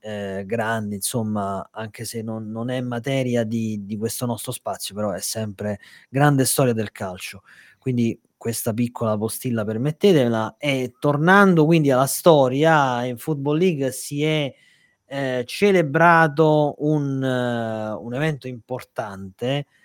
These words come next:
eh, l'esordio di Dixie Dean,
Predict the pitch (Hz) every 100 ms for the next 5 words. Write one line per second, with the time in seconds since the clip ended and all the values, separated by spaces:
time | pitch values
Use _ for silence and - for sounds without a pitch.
0 | _ _ _ 135 120 123 190 - 196 170
1 | 151 147 139 143 170 233 - 165 151 143
2 | 139 123 117 110